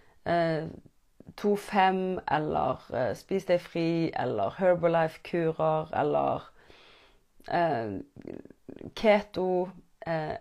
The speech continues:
anything. Diett er diett så lenge det er,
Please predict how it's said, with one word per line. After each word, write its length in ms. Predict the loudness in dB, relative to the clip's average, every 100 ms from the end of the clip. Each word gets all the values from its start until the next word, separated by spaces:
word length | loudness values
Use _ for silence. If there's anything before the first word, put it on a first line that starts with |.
| -2
anything. 640 | 0 0 0 0 2 0 -4 -14
Diett 520 | -2 2 2 -2 -10
er 80 | -4
diett 380 | 2 2 0
så 180 | -6 -4
lenge 320 | -2 -2 -2
det 120 | -6 -4
er, 300 | -2 -2